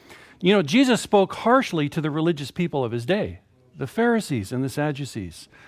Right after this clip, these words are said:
and even the Zealots, even though one of his own disciples was a zealot.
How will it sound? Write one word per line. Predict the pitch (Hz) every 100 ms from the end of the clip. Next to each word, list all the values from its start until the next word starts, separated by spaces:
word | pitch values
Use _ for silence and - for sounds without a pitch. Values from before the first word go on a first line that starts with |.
| - - -
and | 139 139 151
even | 180 185
the | 165
Zealots, | 139 151 107 - - 156
even | 151 147
though | 143 135
one | 101 143 147
of | 131
his | 120 - - _ _ _ -
own | 135 117
disciples | 113 185 208 110 104
was | 104
a | 107
zealot. | 117 151 95